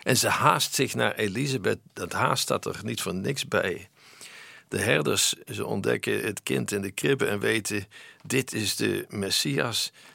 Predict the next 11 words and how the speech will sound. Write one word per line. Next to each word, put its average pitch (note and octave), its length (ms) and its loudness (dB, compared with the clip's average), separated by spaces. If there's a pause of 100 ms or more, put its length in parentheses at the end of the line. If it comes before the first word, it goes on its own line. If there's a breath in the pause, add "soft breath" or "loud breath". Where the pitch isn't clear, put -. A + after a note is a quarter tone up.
En A#2 160 0
ze G#2 80 0
haasten A#2+ 580 2
zich A#2 280 0
om G#2+ 220 0
het G#2 120 -6
aan A2+ 100 0
iedereen G#2 380 0
te G2+ 140 -4
gaan G2+ 200 0
vertellen. F#2 720 -2